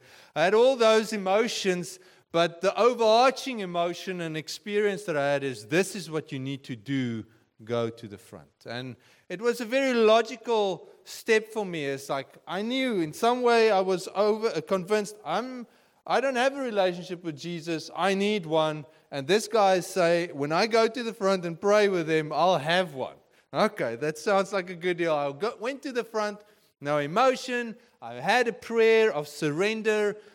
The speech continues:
I kind of knew, they said, "I'm gonna give my life to Jesus." So kind of theoretically, I knew I was giving my life to Jesus, but I didn't really realize how serious God took me on that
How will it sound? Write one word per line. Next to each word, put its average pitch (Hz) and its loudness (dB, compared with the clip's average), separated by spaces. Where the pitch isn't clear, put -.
I 160 -8
kind 277 -2
of 214 -10
knew, 247 0
they 180 -6
said, 226 -8
"I'm 208 0
gonna 240 -4
give 170 -2
my 233 2
life 185 -2
to 185 -10
Jesus." 160 -12
So 165 0
kind 240 -2
of 180 -6
theoretically, 254 -4
I 220 2
knew 247 -4
I 208 2
was 185 -4
giving 294 -4
my 233 -2
life 202 0
to 196 -14
Jesus, 180 -10
but 143 -8
I 208 0
didn't 285 -8
really 196 0
realize 156 2
how 151 -2
serious 156 -8
God 131 -6
took - -12
me 135 -12
on 110 -10
that 110 -8